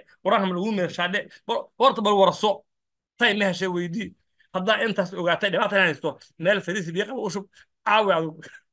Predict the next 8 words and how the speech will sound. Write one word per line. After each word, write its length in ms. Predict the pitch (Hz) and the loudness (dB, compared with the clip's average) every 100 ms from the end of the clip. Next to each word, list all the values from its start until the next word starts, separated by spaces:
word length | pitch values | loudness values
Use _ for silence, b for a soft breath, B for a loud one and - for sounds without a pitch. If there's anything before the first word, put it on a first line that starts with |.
| _ | _
<laughs> 400 | _ _ _ - | _ _ _ -2
Shaqadaadu 500 | 226 240 262 240 233 | -2 0 2 2 2
inay 160 | 226 214 | 0 -2
caawisay 400 | 196 190 - 202 | 0 0 0 -4
ahayd, 140 | 156 156 | -4 -4
inaad 240 | 226 208 170 | 0 0 0
disho 220 | 160 196 | -4 -2
maaha. 360 | 185 165 151 | -2 -4 -6